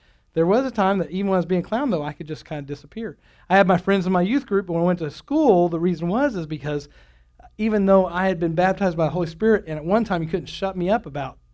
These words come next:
the Lord, I did get to a point again where I didn't want people to know my dad was a minister. I didn't wanna know that part of my life. I didn't want the pressure of having to live that out before them. And that's many times what keeps you quiet when you're around the workplace,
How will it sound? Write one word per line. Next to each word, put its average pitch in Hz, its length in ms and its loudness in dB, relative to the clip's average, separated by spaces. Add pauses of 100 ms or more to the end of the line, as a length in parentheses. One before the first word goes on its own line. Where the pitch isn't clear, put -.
the 143 160 -10
Lord, 139 380 -6 (480)
I 139 60 -12
did 185 140 -4
get 214 180 -6
to 165 60 -4
a 143 40 -4
point 160 220 -2
again 180 300 0
where 165 420 -4
I 143 80 -12
didn't 165 180 -8
want 170 160 -4
people 185 220 -8
to 208 60 -2
know 233 180 -2
my 190 120 0
dad 139 220 -8
was 127 140 -18
a 117 60 -20
minister. 120 420 -20
I 117 80 -16
didn't 165 180 -8
wanna 180 200 -2
know 202 320 0
that 160 240 -8
part 160 100 -4
of 147 80 -6
my 143 80 -6
life. 123 300 -14
I - 20 -8
didn't 175 160 -2
want 175 200 -2
the 165 60 -20
pressure 220 540 -4 (260)
of 151 80 -10
having 175 200 0
to 160 60 -2
live 190 260 4
that 175 160 2
out 190 180 2
before 196 320 2
them. 139 220 -10 (1000)
And 190 60 2
that's 220 180 4
many 240 260 4
times 185 240 2
what 185 200 0
keeps 196 260 -8
you 247 140 -2
quiet 151 360 -4
when 170 140 -2
you're 170 120 2
around 165 200 0
the 165 60 0
workplace, - 680 -2